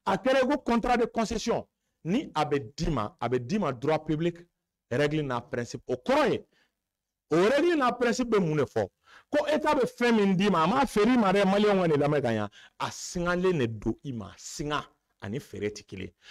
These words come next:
Donc, n'a singalen don i ma, à tout moment, État,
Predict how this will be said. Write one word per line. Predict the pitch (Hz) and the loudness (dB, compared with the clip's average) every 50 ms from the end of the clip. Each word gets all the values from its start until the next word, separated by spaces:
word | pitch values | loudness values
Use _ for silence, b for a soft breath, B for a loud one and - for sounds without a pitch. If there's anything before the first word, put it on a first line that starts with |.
| B B | B B
Donc, | B 269 294 277 | B 0 0 2
n'a | 277 302 339 330 | 2 2 2 0
singalen | - - - 254 262 262 269 269 254 220 | 0 -2 -2 0 0 2 2 2 2 2
don | 185 | 0
i | 185 | 0
ma, | 170 131 - B B B B B B - | -2 -2 -6 B B B B B B -4
à | 285 302 294 294 - _ | -2 0 0 -2 -2 _
tout | - 381 392 370 311 | 2 2 2 2 2
moment, | 277 269 269 277 277 254 - - - - - | 2 2 2 2 2 2 2 0 -2 -4 -4
État, | 254 247 254 254 240 196 123 - | -4 -2 0 0 0 0 0 -4